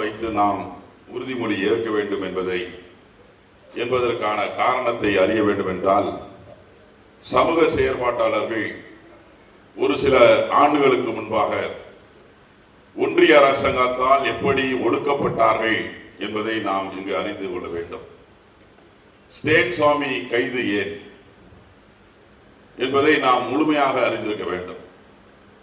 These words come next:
மகாராஷ்டிரா மாநிலம் பூனா மாவட்டத்திலே பீமா என்கின்ற ஆற்றின் கரையில் அமைந்த சிற்றூரின் பெயர்தான் கரோகரான் என்கின்ற அம-, ஒரு ஊர்.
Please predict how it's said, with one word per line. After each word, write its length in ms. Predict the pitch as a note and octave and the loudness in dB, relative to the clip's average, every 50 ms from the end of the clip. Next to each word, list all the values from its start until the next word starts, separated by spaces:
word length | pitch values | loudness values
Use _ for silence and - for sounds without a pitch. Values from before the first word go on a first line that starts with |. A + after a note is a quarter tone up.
| - - - - | -20 -14 -8 -4
மகாராஷ்டிரா 520 | A2 A2+ C#3 C#3 C#3 C3+ - - C3 B2 A#2+ | 0 4 6 8 8 8 6 4 2 2 4
மாநிலம் 400 | A#2 A#2+ A#2 A#2 A#2 A2 G#2 G2+ G2 - - - - | 4 4 4 2 2 0 0 -2 -4 -6 -10 -10 -6
பூனா 280 | A#2+ C3 C3 B2 A#2+ A#2 G#2 G#2 | -2 0 2 4 4 4 4 4
மாவட்டத்திலே 600 | G#2 G#2+ A2 A2 - - - G2+ G2+ G#2 A#2 B2 A#2+ - | 2 2 0 0 0 0 -2 -2 0 0 2 2 2 0
பீமா 320 | G2+ A#2 B2 B2 B2 A#2+ A#2 A2+ A2 G#2 | -2 -4 -4 -2 0 2 2 2 2 0
என்கின்ற 360 | G#2 - G2 G#2 G2+ F#2+ F#2+ G2 F#2 F2 E2+ E2 - - - - - - - - - G#2 | -4 -4 -4 -4 -4 -2 -2 0 0 0 -2 -4 -8 -12 -14 -18 -20 -20 -10 -4 0 2
ஆற்றின் 400 | A#2+ B2 B2+ C3 B2+ A#2+ A#2 A2+ - | 2 2 2 0 -2 -2 -2 -2 0
கரையில் 340 | G2+ A#2 A#2+ A#2+ A#2 A2+ G#2+ | 2 4 4 4 4 4 2
அமைந்த 260 | G#2 G#2 G2+ G2+ G#2+ A2 A2 G2+ D#2+ D#2 - - - - - - - - - - - _ - - - - - - - | 0 0 -2 -2 0 0 0 0 0 -2 -4 -8 -12 -16 -20 -20 -20 -20 -20 -20 -20 _ -20 -20 -20 -20 -16 -8 -6
சிற்றூரின் 520 | C#3 C3 B2+ D#3 D#3 D3 C#3+ C3+ A#2+ A#2+ A#2+ | -6 0 4 4 6 6 6 4 2 0 0
பெயர்தான் 460 | A#2 A2+ A2 A2 A2+ A2+ A2+ A#2 A#2+ A#2+ A#2+ - - - - - - - - - | 0 0 0 2 2 2 2 2 0 -2 -6 -8 -12 -16 -20 -20 -20 -16 -8 -2
கரோகரான் 560 | G2+ G#2+ A2+ A2 G#2+ G#2+ G#2 G2+ G2+ G2 F#2 F2+ F#2+ F#2 F#2 | 0 4 4 4 4 4 2 0 0 0 -2 -6 -6 -6 -6
என்கின்ற 300 | G2 G2+ F#2+ G2 F#2 F#2 G2 G2 - | -4 -4 -4 -6 -4 -2 -2 -2 -2
அம-, 180 | F#2 F#2 - - - - | -2 -6 -8 -8 -6 -4
ஒரு 120 | F#3 F3+ - F3 F3 | -4 -4 -2 0 0
ஊர். 140 | F3 F3 F3 | 0 0 0